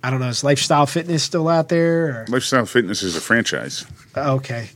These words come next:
Speaker 2: I
Speaker 1: I
Speaker 2: don't
Speaker 1: know, I know that there's places that specialize in gym equipment.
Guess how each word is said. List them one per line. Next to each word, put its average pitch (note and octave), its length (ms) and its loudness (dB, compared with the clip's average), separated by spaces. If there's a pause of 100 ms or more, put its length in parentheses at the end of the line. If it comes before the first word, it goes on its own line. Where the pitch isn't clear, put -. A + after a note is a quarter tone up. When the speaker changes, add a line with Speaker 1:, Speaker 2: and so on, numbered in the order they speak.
(120)
Speaker 2:
I F2 100 -4
Speaker 1:
I F#2+ 40 0
Speaker 2:
don't G3 100 2
Speaker 1:
know, C4+ 140 4
I A3+ 120 6
know C4 160 4
that A#3+ 120 -4
there's G#3+ 200 4
places G3+ 360 2
that D3+ 140 2
specialize C#3+ 640 2
in C#3+ 460 0 (180)
gym D3+ 260 2
equipment. B2 560 -6